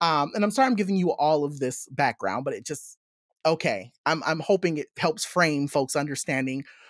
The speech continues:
why I think the way I think. So all that to be said, my friend's family contacted my mom. My mom basically said that they didn't care.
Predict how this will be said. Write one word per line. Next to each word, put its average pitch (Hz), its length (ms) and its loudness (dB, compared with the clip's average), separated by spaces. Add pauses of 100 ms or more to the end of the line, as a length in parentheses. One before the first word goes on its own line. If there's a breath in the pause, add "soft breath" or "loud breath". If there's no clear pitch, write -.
(100)
why 151 200 2
I 135 60 -2
think 143 180 -4
the 139 80 -4
way 131 120 -2
I 127 40 -4
think. 160 280 -2 (280 loud breath)
So 240 120 -8
all 220 180 4
that 269 140 0
to 254 80 -8
be 226 100 -6
said, 156 420 0 (560)
my 202 200 0
friend's 247 380 0
family 202 340 0
contacted 214 560 0
my 202 140 2
mom. 165 240 0
My 175 140 2
mom 185 220 2
basically 180 340 -2
said 156 240 -2
that 143 100 -14
they 151 120 -4
didn't 131 260 -6
care. 185 360 2